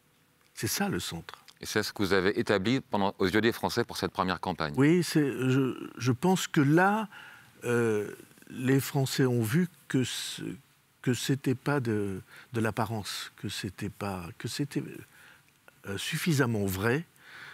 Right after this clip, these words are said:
Speaker 1: pour qu'ils puissent y attacher du crédit.
Speaker 2: Vous avez, euh, donc, euh, changé, euh,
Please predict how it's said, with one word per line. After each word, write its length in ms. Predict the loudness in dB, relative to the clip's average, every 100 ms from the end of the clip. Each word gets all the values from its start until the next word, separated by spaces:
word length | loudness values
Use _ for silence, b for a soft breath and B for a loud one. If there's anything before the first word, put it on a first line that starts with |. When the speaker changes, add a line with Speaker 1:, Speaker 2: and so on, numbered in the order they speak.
| B B
Speaker 1:
pour 120 | -10
qu'ils 140 | -6 -4
puissent 300 | -2 -2 -2
y 40 |
attacher 340 | -2 -2 -2
du 120 | -4 -4
crédit. 360 | -6 -8 -10 -18 b b b b b _
Speaker 2:
Vous 120 | 2
avez, 160 | 4 4
euh, 340 | 4 4 2
donc, 300 | 0 -2 -2
euh, 120 | -6 -8 -10
changé, 420 | -4 0 2 4
euh, 240 | 4 2